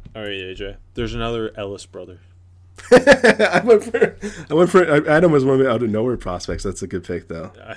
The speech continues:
Speaker 1: no, not, not to anybody familiar with the Ellis family. All of them play in the pros. <laughs> Uh, Jonah Ellis, who had two sacks in, uh, P B U against Florida. Um, his dad's the D-line coach at Utah. His dad was a two-time Pro Bowler in the N F L.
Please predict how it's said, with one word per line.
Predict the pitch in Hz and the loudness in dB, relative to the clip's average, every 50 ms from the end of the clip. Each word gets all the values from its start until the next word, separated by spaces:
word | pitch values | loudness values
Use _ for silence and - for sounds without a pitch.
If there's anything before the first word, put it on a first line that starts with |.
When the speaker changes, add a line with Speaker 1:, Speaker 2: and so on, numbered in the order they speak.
| - - _ | -20 -20 _
Speaker 1:
no, | 120 123 139 135 123 123 123 | -8 -6 -4 -2 -2 -2 -2
not, | 123 127 127 131 120 113 123 131 104 - | -2 -2 -4 -4 -6 -10 -14 -16 -16 -14
not | - 147 147 147 147 | -12 -8 -8 -8 -6
to | 156 147 | -6 -6
anybody | 147 143 135 135 123 127 123 | -6 -6 -6 -6 -6 -6 -8
familiar | - - 120 117 110 110 110 113 110 107 | -8 -10 -12 -10 -8 -8 -8 -8 -8 -8
with | 104 107 | -10 -10
the | 113 | -8
Ellis | 104 101 104 101 90 | -8 -8 -8 -10 -12
family. | 87 110 104 98 98 98 98 95 | -12 -14 -12 -12 -12 -14 -14 -12
All | 98 107 107 107 | -10 -8 -8 -8
of | 95 | -8
them | 104 107 110 | -10 -10 -10
play | 107 104 101 | -10 -10 -12
in | 98 | -12
the | 98 | -12
pros. | - 113 104 104 - - 165 - - | -14 -14 -14 -14 -8 -8 -8 -8 -8
<laughs> | - 147 - 147 | -10 -12 -6 -4
Uh, | 131 131 131 | -2 -2 -2
Jonah | 117 - 160 160 170 180 165 | -2 -2 -2 0 0 -2 -2
Ellis, | 143 143 143 143 139 - | -2 -2 -2 -2 -4 -4
who | - 147 | -4 -6
had | 139 - | -6 -6
two | - 139 127 | -8 -10 -8
sacks | - - 120 120 123 - - | -6 -6 -6 -6 -6 -8 -10
in, | 120 107 - 104 | -12 -14 -14 -16
uh, | - 110 104 98 98 95 92 | -16 -12 -12 -10 -10 -10 -12
P | - 123 113 | -14 -16 -14
B | 110 110 | -12 -10
U | 107 104 104 | -8 -8 -8
against | 107 104 101 | -8 -10 -12
Florida. | - - 107 107 104 104 104 101 101 101 98 98 - - _ _ _ | -14 -14 -12 -10 -8 -8 -6 -6 -6 -8 -8 -12 -16 -20 _ _ _
Um, | 98 95 92 92 95 - - - - - - - - - - - - - - - - - - - - - _ - _ _ - _ _ _ _ _ - | -18 -18 -16 -16 -16 -16 -16 -18 -18 -20 -20 -20 -20 -20 -20 -20 -20 -20 -20 -20 -20 -20 -20 -20 -20 -20 _ -20 _ _ -20 _ _ _ _ _ -18
his | 110 110 110 98 - | -14 -14 -14 -14 -12
dad's | - 107 98 101 101 101 - | -8 -8 -6 -6 -6 -8 -10
the | - 110 | -12 -16
D-line | 98 101 101 101 98 98 98 98 92 | -14 -12 -12 -12 -12 -14 -16 -16 -16
coach | - 101 92 - | -16 -18 -16 -16
at | 98 92 | -16 -16
Utah. | 92 95 98 - 104 98 98 | -16 -18 -18 -16 -14 -14 -14
His | 101 95 | -14 -14
dad | - 98 92 92 | -14 -14 -14 -14
was | 101 92 | -16 -20
a | 90 | -20
two-time | - - 113 104 - 104 98 95 | -20 -20 -20 -18 -16 -18 -18 -18
Pro | - - 101 95 | -16 -16 -16 -16
Bowler | 92 101 101 101 101 104 | -14 -14 -14 -12 -12 -12
in | 101 | -12
the | 98 95 95 | -14 -16 -16
N | 92 | -18
F | 95 92 - | -18 -16 -14
L. | 98 98 101 98 - | -12 -12 -12 -12 -14